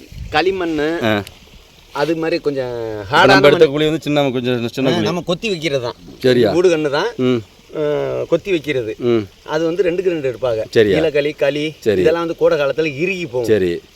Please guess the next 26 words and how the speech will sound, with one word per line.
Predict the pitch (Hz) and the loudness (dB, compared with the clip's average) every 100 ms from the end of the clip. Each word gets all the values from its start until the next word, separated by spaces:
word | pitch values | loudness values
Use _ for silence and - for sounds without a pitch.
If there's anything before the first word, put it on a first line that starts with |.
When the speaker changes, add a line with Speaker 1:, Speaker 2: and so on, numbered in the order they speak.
| _ _ - | _ _ -4
Speaker 1:
வேறு | 165 214 196 | 0 2 0
புது | 175 208 | -2 -2
வேறு | 185 175 143 | -2 0 0
ஓடுறதுக்கு | 147 143 139 | 0 0 0
Speaker 2:
அந்த | 143 143 | 4 6
Speaker 1:
செலவு | 147 | 8
Speaker 2:
இதெல்லாம் | 165 170 165 | 8 8 8
போடுற | 156 147 | 6 8
ஆளு, | 139 139 135 131 127 127 123 120 113 110 107 107 98 | 8 8 6 6 6 6 6 6 4 2 0 -2 -2
புழுதி | 135 143 | 2 4
மண்ணு | 135 131 131 | 6 6 6
இதெல்லாம் | 127 123 120 | 6 4 4
போடுற | 117 | 6
ஆளு, | 113 | 6
அதெல்லாம் | 113 117 | 6 4
வேண்டியது | 113 110 110 | 4 6 6
இல்ல. | 180 | 4
Speaker 1:
அதுக்கு | 202 | 2
தான் | 196 208 | 0 0
எதுக்குன்னா, | 175 196 - 196 170 | 0 0 -2 -2 -2
அது | 143 | 0
Speaker 2:
ஆ. | 113 | 0
Speaker 1:
வந்து | 117 214 254 | 0 0 -2
அந்த | 180 151 131 120 107 - - | 0 -2 0 0 -2 -6 -6
ஹார்டு | 135 196 214 | 0 2 2
மண்ணுக்கு. | 185 165 127 | 2 -4 -6